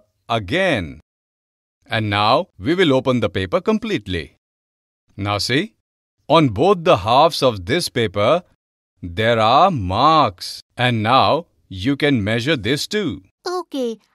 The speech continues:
Speaker 2: I will measure them. One half of this paper is thirty centimeters and half of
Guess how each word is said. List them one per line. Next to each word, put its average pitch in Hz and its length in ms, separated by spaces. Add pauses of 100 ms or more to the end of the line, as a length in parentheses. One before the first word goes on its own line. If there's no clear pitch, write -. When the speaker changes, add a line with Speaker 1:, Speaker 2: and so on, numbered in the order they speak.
(120)
Speaker 2:
I 339 200
will 285 220
measure 240 400
them. 214 380 (500)
One 202 320
half 254 340
of 277 220
this 294 220
paper 285 420 (240)
is 392 200
thirty 302 380
centimeters 226 880 (520)
and 330 200
half 247 480
of 330 200